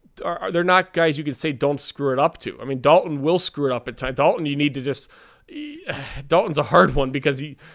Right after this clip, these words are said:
he has the negative plays. Newton, you don't know what you're getting. I can guarantee you Belichick doesn't want unpredictability from his passer.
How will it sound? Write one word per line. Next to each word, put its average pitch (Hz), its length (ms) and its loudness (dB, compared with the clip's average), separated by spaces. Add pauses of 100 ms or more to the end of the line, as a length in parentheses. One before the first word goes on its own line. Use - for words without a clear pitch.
(140)
he 151 120 2
has 156 140 6
the 143 80 2
negative 143 420 2
plays. 139 460 2
Newton, 156 280 -2
you 135 120 -2
don't 151 240 2
know 147 100 0
what 147 340 0
you're 147 80 -4
getting. 127 340 0
I 131 80 -2
can 123 200 -12
guarantee 156 460 -2
you 160 100 -2
Belichick 139 400 -4
doesn't 131 260 -4
want 139 200 -4
unpredictability 131 1200 0
from 127 140 -4
his 120 120 -10
passer. 120 600 -2